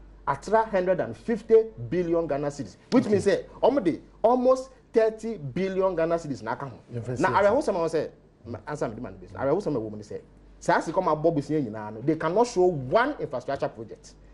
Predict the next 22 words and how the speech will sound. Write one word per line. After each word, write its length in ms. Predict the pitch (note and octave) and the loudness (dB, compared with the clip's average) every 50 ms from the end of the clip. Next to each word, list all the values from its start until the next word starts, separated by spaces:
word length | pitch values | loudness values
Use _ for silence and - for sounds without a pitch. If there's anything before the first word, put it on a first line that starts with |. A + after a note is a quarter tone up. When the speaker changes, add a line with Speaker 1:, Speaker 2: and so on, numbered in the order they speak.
| - - - - | -20 -20 -14 -2
Speaker 1:
Meanwhile, 380 | - G#3 C4+ D#4 D4+ A#3 F3 F#3 | 2 4 6 6 6 4 4 4
ɔmo 220 | A3+ B3 B3 C#4 | 2 4 4 2
opposition 500 | C4+ - D#3 C#3+ E3+ F#3 - A#2 A2+ G#2+ | 2 2 0 -4 -4 -8 -10 -10 -12 -10
no, 100 | A2+ A2+ | -10 -8
yɛn, 320 | C3+ F#3+ B3 B3+ B3+ B3 | 0 2 2 2 2 2
yɛn, 160 | B3+ B3+ B3 C4 | 4 2 4 4
yɛn 200 | C4+ C4 A#3+ F#3 | 4 2 2 0
mpuntudwuma 420 | D#3 D3 D3 D#3+ F3 G#3+ G#3+ A3 G#3+ | -4 -6 -6 -6 -2 0 0 0 0
akɛseɛ, 340 | - C#3+ - - F#3+ G3 G3+ | -2 -6 -2 0 -2 -2 0
akɛseɛ, 340 | - C#3+ D3 - F3+ F#3+ | -2 -4 -2 -2 -2 -2
akɛseɛ, 300 | F#3 C3+ A#2 - E3+ E3+ | -2 -6 -6 -4 -4 -4
akɛseɛ 340 | - - G#2+ - A#2+ B2 A2+ | -4 -8 -14 -12 -10 -10 -10
no, 60 | G#2+ G#2 - - _ _ _ | -10 -14 -18 -20 _ _ _
na 140 | - F#3+ A3+ | 0 0 2
ɔmo 100 | A#3 G#3+ | 2 2
nenam 180 | F3+ D3+ B2+ C3 | 0 -2 -4 -6
sɛ 260 | A#2+ - F3 E3+ D#3+ | -2 0 0 0 0
yɛabɔ 220 | C3 B2 D3+ D#3 | -2 -4 -4 -4
bosea 260 | D3+ C3 B2 - C3 B2+ | -4 -4 -6 -6 -6 -6
no, 80 | B2+ B2 | -6 -6
yɛn 180 | B2+ A#2+ A#2+ | -6 -6 -4
hu 140 | D3 F3 F3+ | -6 -6 -8